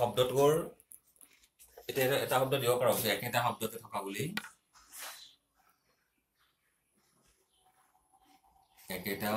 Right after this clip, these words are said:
শব্দতে থকা ৰি, ৰ আৰু মূৰ্ধন্য হ ৰ পিছত সদায় মূৰ্ধন্য ন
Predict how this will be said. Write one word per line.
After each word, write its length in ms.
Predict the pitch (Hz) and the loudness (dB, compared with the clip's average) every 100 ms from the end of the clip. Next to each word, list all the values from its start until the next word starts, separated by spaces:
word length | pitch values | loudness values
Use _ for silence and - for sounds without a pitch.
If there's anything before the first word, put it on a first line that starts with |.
| 104 | -2
শব্দতে 440 | 98 82 95 92 95 101 | -4 -6 -6 -6 -6 -8
থকা 280 | 87 90 85 80 - - - - _ _ _ _ _ _ _ _ _ _ _ _ _ _ _ _ - - _ _ _ - _ _ _ _ _ _ _ - - _ _ - - - 98 | -4 -2 -2 -4 -12 -14 -16 -16 _ _ _ _ _ _ _ _ _ _ _ _ _ _ _ _ -20 -20 _ _ _ -20 _ _ _ _ _ _ _ -20 -20 _ _ -18 -18 -12 -4
ৰি, 140 | 110 117 135 | -2 0 2
ৰ 40 | 113 107 | 6 8
আৰু 100 | 107 104 | 8 4
মূৰ্ধন্য 260 | 92 95 101 | -2 -4 -2
হ 40 | 98 | 0
ৰ 40 | 95 | -2
পিছত 180 | 98 107 | -4 -4
সদায় 280 | 92 101 160 - - - 92 | 0 2 2 -2 -10 -12 -6
মূৰ্ধন্য 280 | 87 90 87 | -4 -2 -2
ন 20 | 82 | -2